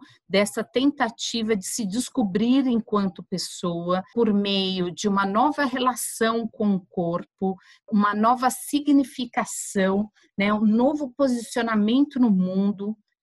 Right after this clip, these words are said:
e o enfrentamento dessa disputa simbólica como um processo cognitivo. E aí, no primeiro semestre desse ano, dois mil e vinte,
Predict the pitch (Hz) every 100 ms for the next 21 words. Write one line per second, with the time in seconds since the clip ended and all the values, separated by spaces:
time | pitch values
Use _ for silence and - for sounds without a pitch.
0 | _ 233 254 294 294 262 277 277 262 226
1 | 262 302 262 247 247 247 220 247 - -
2 | 285 359 302 - - 233 170 185 170 185
3 | 202 - 220 226 _ _ _ 247 240 262
4 | 285 269 240 247 220 - 240 - 277 247
5 | 254 254 - - 208 185 - _ _ _
6 | _ _ _ _ _ 285 294 339 403 403
7 | 294 262 247 240 - 214 196 190 - 190
8 | 165 190 - 185 175 220 247 226 185 175
9 | - 175 165 151 220 254 277 - - 185